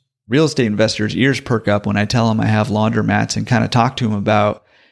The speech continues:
Hey, you know, a twenty percent return laundromat is a base hit. You know, if you want a home run, you can, anything over fifty percent is a home run in my book. And their ears perk up. And so finding money partners,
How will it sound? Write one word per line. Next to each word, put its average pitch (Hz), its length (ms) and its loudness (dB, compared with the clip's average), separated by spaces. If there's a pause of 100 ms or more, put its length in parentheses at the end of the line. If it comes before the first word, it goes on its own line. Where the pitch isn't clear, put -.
(120)
Hey, - 400 -2
you 110 140 -2
know, 98 240 -2 (580)
a - 60 -4
twenty 160 320 2
percent 135 380 2
return 123 520 4
laundromat 110 800 2
is 104 80 -2
a 98 80 -2
base 117 320 2
hit. - 420 0 (380)
You 101 180 -2
know, 101 120 0
if 104 120 -4
you 113 80 0
want 127 180 2
a 107 60 0
home 117 260 2
run, 113 240 2
you 104 120 -2
can, 98 360 -8 (540)
anything 120 320 4
over 104 200 2
fifty 131 360 0
percent 104 380 -4
is - 40 -6
a 101 60 -4
home 107 260 -2
run 101 420 0 (440)
in 95 120 -6
my 110 220 2
book. 98 380 -2 (180)
And 104 260 2
their 104 120 2
ears 139 300 2
perk 113 300 -2
up. 101 240 -2
And 104 160 -6
so 104 180 -2
finding 143 380 0
money 131 240 0
partners, 170 600 -2